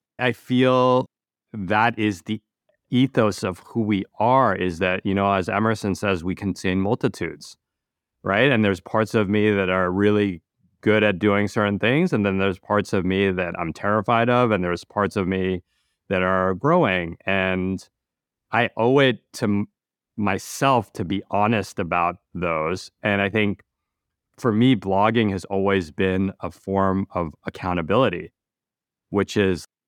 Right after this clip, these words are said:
I'm gonna call myself out on my own stuff. Like, obviously, I'm a decent writer, so I can fluff things up, and I,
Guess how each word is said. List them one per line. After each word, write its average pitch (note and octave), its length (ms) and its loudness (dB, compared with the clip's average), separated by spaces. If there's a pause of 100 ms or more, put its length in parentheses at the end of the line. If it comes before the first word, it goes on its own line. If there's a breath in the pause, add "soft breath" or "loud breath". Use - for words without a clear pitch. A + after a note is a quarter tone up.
(320)
I'm G#2+ 140 0
gonna E3 140 0
call A#2 340 -2
myself G2+ 480 0 (120)
out G2 280 0
on E2+ 140 -4
my E2+ 240 -2
own F2+ 340 -4
stuff. F2 460 -4
Like, G2+ 160 -6
obviously, A2+ 380 0
I'm F2+ 160 0
a F2 180 -4 (440)
decent G#2+ 380 -2
writer, F#2+ 360 2
so - 160 -2
I F2+ 120 0
can F2+ 260 -4
fluff - 440 -8
things F2 300 -4
up, C#3+ 220 2
and F2+ 120 -6
I, F2 120 -6